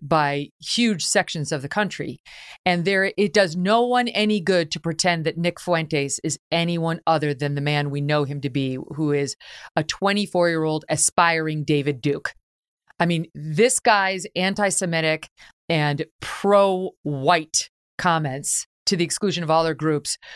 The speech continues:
go way back. And look, the thing about Shapiro is what first brought him into my orbit, because I'm friends with Ben, and it was downright alarming. A couple years ago, he, he put out a video of himself, this Fuentes guy,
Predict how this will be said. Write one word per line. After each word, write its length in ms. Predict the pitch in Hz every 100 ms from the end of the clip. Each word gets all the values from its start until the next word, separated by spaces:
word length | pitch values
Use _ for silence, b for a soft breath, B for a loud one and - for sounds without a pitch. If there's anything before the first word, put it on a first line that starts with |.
| B -
go 360 | 175 156 160 - _ _
way 180 | 175 190
back. 380 | 190 160 - - B B B -
And 340 | 180 165 165 - - 117 104 -
look, 260 | 170 196 -
the 80 | 208
thing 180 | 254 285
about 200 | 240 185
Shapiro 440 | - - 311 240
is 120 | 165
what 180 | 165 143
first 180 | 208 -
brought 220 | 175 156
him 100 | 151
into 200 | 151 147
my 500 | 147 160 175 170 151 - _ -
orbit, 400 | 165 131 139 -
because 240 | 156 160 156
I'm 100 | 147
friends 220 | 170 175
with 140 | 151
Ben, 360 | 123 131 127 151 B B B B
and 120 | 170 165
it 120 | 165
was 160 | 165
downright 400 | - 170 180 165
alarming. 460 | 143 139 131 131 156
A 20 |
couple 280 | - 160 175
years 300 | 156 147 135
ago, 280 | 143 139 135
he, 280 | 127 170 156
he 140 | - 175
put 180 | 190 165
out 120 | 151
a 40 |
video 340 | 143 220 165 147
of 120 | 139
himself, 420 | 147 - 190 147
this 140 | 143
Fuentes 440 | - 160 151 143 -
guy, 360 | 135 127 147